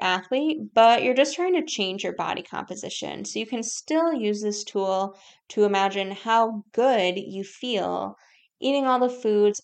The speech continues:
aligned with your goals, and you can visualize how being in your dream physique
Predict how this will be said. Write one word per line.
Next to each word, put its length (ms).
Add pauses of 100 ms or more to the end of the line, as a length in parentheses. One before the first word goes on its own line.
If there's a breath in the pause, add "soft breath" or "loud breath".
aligned 500
with 160
your 180
goals, 540 (400 soft breath)
and 100
you 60
can 180
visualize 540
how 260 (100)
being 380
in 200
your 140
dream 500 (100)
physique 640